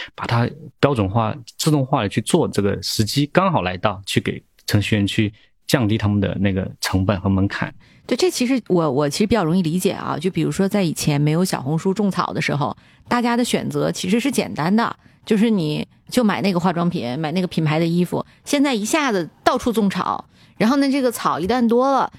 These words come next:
Speaker 2: 程序员其实也是一样的，他的环境也需要变得更好。那他可能有几十个需要，我，我，我随便拍脑袋啊，有可能更多需要去做选择和部署的事儿。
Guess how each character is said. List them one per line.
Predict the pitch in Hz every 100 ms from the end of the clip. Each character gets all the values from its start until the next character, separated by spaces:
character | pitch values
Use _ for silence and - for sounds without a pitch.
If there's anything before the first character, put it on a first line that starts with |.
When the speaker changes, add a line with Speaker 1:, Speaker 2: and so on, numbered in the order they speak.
| -
Speaker 2:
程 | - 233
序 | 285
员 | 262
其 | 254
实 | 240
也 | 170
是 | 185
一 |
样 | 170 175 160
的， |
他 | 156 214
的 | 214
环 | 156 147
境 | 185 208
也 | 160
需 | 170 180
要 | 165 - -
变 | 190
得 | 165
更 | 202
好。 | 175 - - - - -
那 | -
他 | 214
可 | 214
能 | 175
有 | 180
几 | 185
十 | 147 -
个 | 151 196 170
需 | -
要， | 156 139
我， | 170
我， | 175 160
我 | 175
随 | 180
便 | 220
拍 | 185 190
脑 | 180 147
袋 | 143
啊， | 147 143
有 | 147
可 | 175
能 | 160 160
更 | 214 175
多 | 160 151 156 - -
需 | -
要 | 180
去 | 170 160
做 | 170
选 | 160 160 131
择 | 147
和 | 156
部 | 165
署 | 156
的 | 143
事 | 135
儿。 | 156